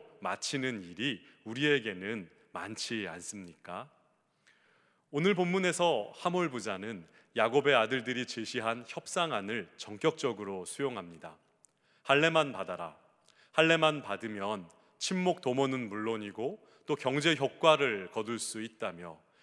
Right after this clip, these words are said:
실익의 무게를 두고 여론몰이를," 여러분, 시작했습니다. 오늘날 얼마나 많은 지도자들이 자기의 패를 감추고 그것을 숨긴 채 섬겨야 할 사람들을 상대로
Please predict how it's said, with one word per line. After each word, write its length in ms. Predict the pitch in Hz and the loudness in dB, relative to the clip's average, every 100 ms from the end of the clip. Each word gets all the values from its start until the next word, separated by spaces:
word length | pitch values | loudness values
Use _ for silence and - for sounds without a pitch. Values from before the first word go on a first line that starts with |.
| _ | _
실익의 500 | - - 226 214 208 | -4 -2 0 4 4
무게를 580 | 175 107 117 160 151 147 | 4 0 2 4 4 0
두고 480 | 113 95 107 120 - - - | -4 -4 0 0 -4 -18 -6
여론몰이를," 1120 | 104 107 139 160 160 131 107 104 95 110 98 87 | 0 4 4 2 0 -2 -2 -4 -2 -2 -2 -6
여러분, 300 | 85 87 98 | -12 -12 -10
시작했습니다. 920 | - 110 117 101 - 85 82 80 80 _ _ _ _ _ _ - - _ | -10 -8 -6 -8 -12 -16 -20 -18 -18 _ _ _ _ _ _ -20 -20 _
오늘날 400 | 139 156 165 165 | -2 6 6 6
얼마나 440 | 113 135 175 185 | 4 4 6 8
많은 540 | 165 117 117 127 107 92 | 6 4 2 0 -2 -8
지도자들이 720 | - 117 113 104 92 92 127 - _ _ | -6 -6 -4 -6 -6 -12 -12 -14 _ _
자기의 460 | - 107 110 139 131 | -2 -2 2 2 2
패를 360 | 170 160 151 | -2 0 0
감추고 760 | 117 - 92 104 - - 92 85 _ _ _ _ | -2 -10 -12 -12 -10 -8 -10 -12 _ _ _ _
그것을 360 | - 156 156 170 | 0 0 2 0
숨긴 460 | - 208 190 190 | 0 -2 -2 -4
채 380 | - - 104 98 _ _ _ | -4 -6 -4 -6 _ _ _
섬겨야 500 | - - 151 156 143 | -2 0 4 6 8
할 140 | 135 135 | 6 4
사람들을 600 | - 101 113 110 113 113 | 0 0 0 -2 -4 -4
상대로 640 | - 123 113 95 95 104 | -4 -6 -4 -6 -4 -6